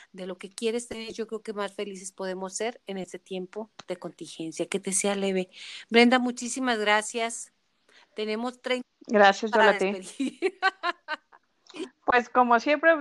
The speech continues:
Speaker 2: sí, muy poquito tiempo y, este, pues deseándoles que sean felices en esta contingencia y tenemos otro tema que estamos cocinando y pronto nos vemos.
Speaker 1: Así es, y la decisión es tuya de ser feliz o ser infeliz. Las cosas son como son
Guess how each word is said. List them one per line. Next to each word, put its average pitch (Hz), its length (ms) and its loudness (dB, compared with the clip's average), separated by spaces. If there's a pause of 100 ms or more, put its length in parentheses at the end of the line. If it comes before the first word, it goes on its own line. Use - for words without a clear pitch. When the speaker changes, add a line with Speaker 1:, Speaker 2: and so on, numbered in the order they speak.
Speaker 2:
sí, 277 360 -4
muy 247 240 0
poquito 269 360 -2
tiempo 320 380 -2
y, 240 400 -2 (120)
este, 214 680 -2
pues 208 180 -4
deseándoles 233 440 -2
que 220 100 -6
sean 233 220 -2
felices 240 440 -2
en 269 80 2
esta 233 180 -2
contingencia 294 680 2
y 254 200 2 (640)
tenemos 254 400 6
otro 311 160 2
tema 302 300 4
que 294 80 -2
estamos 262 300 0
cocinando 302 440 0
y - 40 -2
pronto 226 280 2
nos 226 160 -2
vemos. 185 180 -2
Speaker 1:
Así 269 280 -2
es, 359 260 2
y 277 120 -4
la 254 80 2
decisión 247 500 -4
es - 200 -12 (120)
tuya 240 400 -6
de 185 100 -10
ser 214 200 -12
feliz 247 420 -12
o 202 80 -18
ser 202 180 -12
infeliz. 190 420 -10
Las 190 200 -10
cosas 240 340 -6
son 247 160 -4
como 220 260 -8
son 190 320 -8